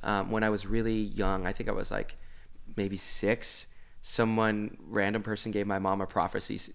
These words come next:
and then said that, like, asked her if she had a son and said, uh, you know, um, told her that God told him that, to tell her that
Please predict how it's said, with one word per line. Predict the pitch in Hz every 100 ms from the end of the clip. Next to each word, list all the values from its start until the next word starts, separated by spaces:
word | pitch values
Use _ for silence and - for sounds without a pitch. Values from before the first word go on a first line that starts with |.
| -
and | 95
then | 95 90 -
said | - 98 90
that, | 92 -
like, | 101 -
asked | 98 104 -
her | 101
if |
she | - 104
had |
a | 95
son | - 92 92 101
and | 98
said, | - 92 90 92 - - - - 90
uh, | 92 87 82 82 - - - - - - - - -
you | 104
know, | 90 87 - -
um, | 98 92 - - - -
told | 123 110
her | 104
that | 98 -
God | 95 -
told | 101 95
him | 95 95
that, | 90 - - - -
to |
tell | 95 92
her | 92 -
that | 90 -